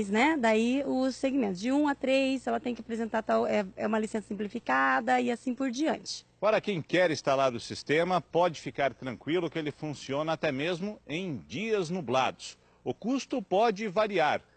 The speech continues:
Speaker 2: de quatro mil para pequenas residências até alguns milhões de reais para as grandes empresas. De acordo com este engenheiro de uma empresa especializada na área,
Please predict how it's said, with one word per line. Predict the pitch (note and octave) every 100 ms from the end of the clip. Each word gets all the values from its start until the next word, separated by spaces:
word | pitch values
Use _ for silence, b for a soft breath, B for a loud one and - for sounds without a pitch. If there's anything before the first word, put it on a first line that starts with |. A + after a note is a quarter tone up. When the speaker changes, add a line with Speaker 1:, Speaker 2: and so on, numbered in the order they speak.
| b
Speaker 2:
de | -
quatro | A#2+ F3+ F3+ D3+
mil | C#3 G3
para | E3+ C#3+ C3
pequenas | A#2 - F3+ E3 A2
residências | B2+ G#2 F#2+ D#3 E3+ F3+ D3+ _ -
até | D3+ - C#3
alguns | E3 D#3 C3 F#3 A2+
milhões | G#2 D#3+ A2+ B2 F#3 G#3+
de | F3+
reais | F3+ D3+ C#3 D#3 C#3+
para | E3+ E3
as | F#3
grandes | - A2 G#2+ F2
empresas. | B2 D3 E3 A2+ D#2 D2 - - - -
De | C#3
acordo | D#3 G3+ G#3+ F#3
com | E3 D#3+
este | D#3 - D3
engenheiro | C#3 C3+ A2+ C#3+ D#3+ G#2
de | F#2
uma | A#2+
empresa | A2+ A#2 C3+ A2+
especializada | A2 A#2 - A2 F2+ G#2+ G2+ G2
na | B2+
área, | A#2+ D#3+ A2+